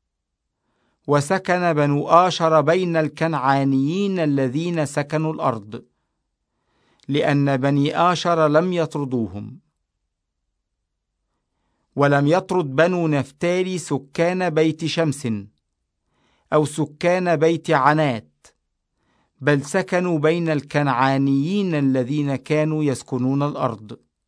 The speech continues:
فأجبر سكان بيت شمس وبيت عنات على العمل عبيدا لديهم. وأجبر الأموريون بني دان على العودة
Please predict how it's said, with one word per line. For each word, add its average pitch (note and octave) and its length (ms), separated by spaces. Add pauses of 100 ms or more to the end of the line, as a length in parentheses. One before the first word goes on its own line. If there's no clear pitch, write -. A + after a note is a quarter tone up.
(2000)
فأجبر D#3 680
سكان F3 720
بيت D#3 360
شمس E3 480
وبيت D#3 680
عنات C#3+ 680 (600)
على D3+ 280
العمل D#3+ 540
عبيدا C3+ 540
لديهم. A2+ 720 (1900)
وأجبر D#3+ 580
الأموريون C3+ 920
بني B2 340
دان E3 360
على C3 360
العودة D3+ 500